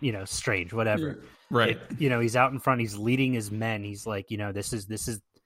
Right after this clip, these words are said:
Speaker 1: the Steve Rogers personality taking back over. This is the sense of duty. This is what I owe.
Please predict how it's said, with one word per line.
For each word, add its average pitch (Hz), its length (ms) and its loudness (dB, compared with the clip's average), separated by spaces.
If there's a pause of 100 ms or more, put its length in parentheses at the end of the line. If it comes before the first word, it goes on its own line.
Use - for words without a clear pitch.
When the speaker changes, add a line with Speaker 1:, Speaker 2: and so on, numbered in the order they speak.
(400)
Speaker 1:
the 110 140 -2
Steve 113 300 -2
Rogers 135 340 2
personality 101 460 -4
taking 98 220 -10
back 92 240 -10
over. 95 180 -6
This 92 160 -10
is 101 140 -6
the 104 100 -10
sense 113 300 -4
of 98 160 -8
duty. 104 320 2
This 92 220 -8
is 92 100 -12
what 98 140 -8
I 98 240 -6
owe. 95 300 2